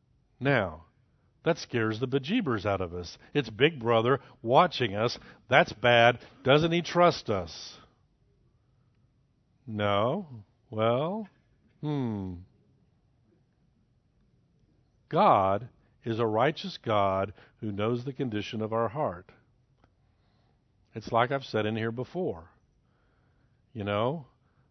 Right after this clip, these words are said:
there are certain T V shows that I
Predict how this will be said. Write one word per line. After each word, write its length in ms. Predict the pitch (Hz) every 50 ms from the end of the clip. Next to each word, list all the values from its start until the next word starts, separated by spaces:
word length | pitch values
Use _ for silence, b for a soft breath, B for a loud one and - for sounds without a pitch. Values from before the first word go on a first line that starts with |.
| _ _ _ _ -
there 120 | - 113
are 40 | 110
certain 400 | - - - 143 151 170 180 180
T 220 | - - - 170 170
V 160 | 156 175 175
shows 760 | 151 - - 113 107 101 98 98 98 107 120 123 - - - - - _ _ _ _ _ _ _ _ _ _ _ _ _ -
that 160 | 110 113 113
I 260 | 113 107 107 107 98